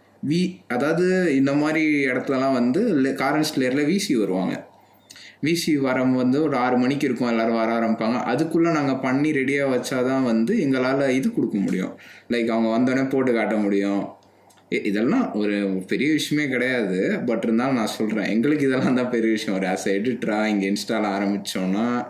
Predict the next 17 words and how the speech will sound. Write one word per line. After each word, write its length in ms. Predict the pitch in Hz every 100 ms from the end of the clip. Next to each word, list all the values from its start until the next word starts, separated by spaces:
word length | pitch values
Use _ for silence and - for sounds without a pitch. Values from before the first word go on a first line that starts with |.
| - - - - - _
so 180 | - 113
வந்து 180 | 104 107
காலைல 300 | 113 113 113
பத்து 240 | 107 113
மணிக்கு 280 | 113 123 117
ஆரம்பிச்சுட்டு 640 | 110 110 107 - - 135
ஒரு 360 | 123 107 98 98
மூணு 460 | 98 120 160 156 143
மணிக்குள்ள 380 | 156 147 147 -
பண்றோம். 380 | 127 131 135 113 -
டக்கு 120 | 117 -
டக்குன்னு 280 | 131 120 135
நான் 320 | 113 104 113
என் 240 | 110 104 104
லஞ்சை 240 | 113 127 135
ஸ்கிப் 200 | - 127
பண்றேன். 380 | - 135 127 180